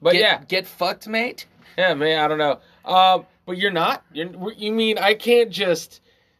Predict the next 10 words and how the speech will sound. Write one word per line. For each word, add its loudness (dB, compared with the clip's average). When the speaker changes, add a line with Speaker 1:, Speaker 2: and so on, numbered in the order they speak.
Speaker 1:
meet -6
you 0
out 4
there 0
and, -4
and, -2
and -4
where 2
you're 0
going? 2